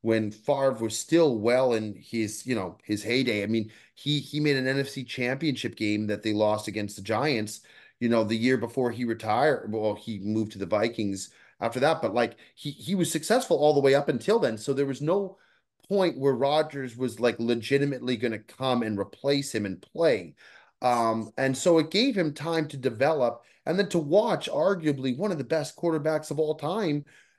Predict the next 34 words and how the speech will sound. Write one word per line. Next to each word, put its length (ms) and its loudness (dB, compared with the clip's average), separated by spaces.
and, 300 0
and 200 0
just 200 -2
learn 720 2
to, 580 -4
you 120 -2
know, 340 4
take 300 2
notes 260 2
from 160 -4
him, 320 0
take, 380 -4
take, 240 -2
like, 240 4
learn 340 4
the 100 -2
system 540 -2
and 200 2
really 340 4
get 180 0
to 80 2
a 80 0
point 200 -2
where 120 0
he's 100 -4
like, 140 -2
"Okay, 240 0
I'm 200 0
ready 240 2
to 100 -12
take 220 -6
this 160 -6
offense 400 -4
over." 300 -10